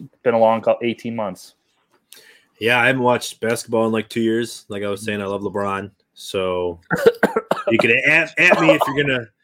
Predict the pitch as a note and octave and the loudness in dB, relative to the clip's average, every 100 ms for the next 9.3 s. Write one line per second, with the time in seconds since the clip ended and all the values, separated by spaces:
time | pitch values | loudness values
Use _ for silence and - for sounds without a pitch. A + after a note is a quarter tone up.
0 | - - C3 B2+ C#3 C3 A#2 G#2+ C#3+ C3+ | -16 -6 -4 -2 -2 -2 -4 -4 0 0
1 | G#2+ G2 _ _ - - - _ _ - | 0 -6 _ _ -6 -6 -16 _ _ -14
2 | G#2 G#2 F#2+ F#2+ F#2 - _ _ B2 C#3+ | -6 -4 -4 -6 -10 -18 _ _ -4 -2
3 | D#3 F3+ B2+ D#3+ A#2+ - - C#3+ C#3 C3+ | 2 2 4 4 2 -2 -4 2 4 2
4 | C#3 C3 - C3+ B2 A#2 A#2 B2 G#2+ A#2+ | 0 0 2 2 2 -2 -2 -2 0 0
5 | A#2+ A2 A2 C#3 D#3+ F3 - A3 G#3+ F#3 | 0 -4 -2 2 2 0 0 2 2 0
6 | F#3+ G3 - F#3+ F3+ F#3 A#3 D3 A2 G#2+ | 2 2 4 2 2 0 0 0 0 -4
7 | F#2+ G#2+ G#2 F#2 - G#2+ G#2 A2 A2+ - | -6 -6 -6 -8 -10 -6 -6 -6 -8 -8
8 | - A#2+ - A#2 A2+ A2+ A#2+ - A2 G#2 | -6 -6 -6 -6 -4 -2 -2 -2 -2 -2
9 | G#2 G2 - | -2 -4 -12